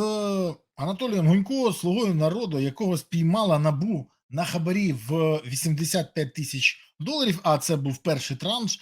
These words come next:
за те, що він виділив, е, в користування, намагався виділити в користування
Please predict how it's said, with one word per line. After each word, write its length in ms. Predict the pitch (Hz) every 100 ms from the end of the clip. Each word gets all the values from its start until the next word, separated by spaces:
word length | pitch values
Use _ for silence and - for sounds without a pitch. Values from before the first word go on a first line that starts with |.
| - - - 135
за 220 | 123 175
те, 160 | 226
що 180 | 220 196
він 280 | 170 190 160
виділив, 680 | 131 170 170 160 151 123 -
е, 260 | 139 135 135
в 100 | 123
користування, 840 | 160 160 - 180 160 143 135 107 - _
намагався 440 | 156 190 156 -
виділити 320 | 156 143 135
в 60 | 127
користування 680 | 156 147 180 170 147 139